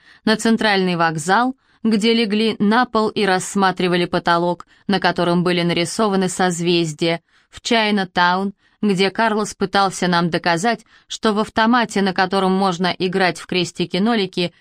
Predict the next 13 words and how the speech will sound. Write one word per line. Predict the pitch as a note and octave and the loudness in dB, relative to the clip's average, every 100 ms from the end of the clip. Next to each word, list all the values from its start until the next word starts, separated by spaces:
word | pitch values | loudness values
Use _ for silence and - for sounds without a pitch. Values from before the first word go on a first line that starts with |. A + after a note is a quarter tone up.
| _ | _
сидит | - G#3+ F#3 G#3+ - | -4 -2 0 -2 -4
курица. | - A#3 D#3+ - - D3+ _ _ _ _ _ | -2 0 0 -4 -12 -14 _ _ _ _ _
Потом | A3 A3 E4 | -2 0 -2
фотографировались | - B3 A3 G3 F#3 - B3+ A3+ G#3 G3+ - | -2 -2 0 0 0 0 0 0 0 -2 -6
в | |
черно-белом | - A3 F#3+ F#3 F3 F3+ E3+ E3 - | -6 -2 0 0 0 0 0 -2 -4
фотоавтомате. | - F#3 E3 D#3 - D#3+ D#3 F#3 A3 - F#3+ _ _ _ _ | -4 -2 0 0 0 -2 0 0 -2 -8 -14 _ _ _ _
Мы | A3+ A#3 | 0 0
корчили | C#4+ D#4 - B3 | 0 -2 0 -2
смешные | A#3 G#3+ G#3 G#3 G3 F#3+ | 0 -2 -2 -2 0 0
рожи | A#3 A3+ G#3 | 0 -2 -2
и | G#3 A3 | -2 -2
дурачились. | G3+ B3+ A#3 F3+ - E3 D#3+ | -2 0 0 -2 -4 -2 -4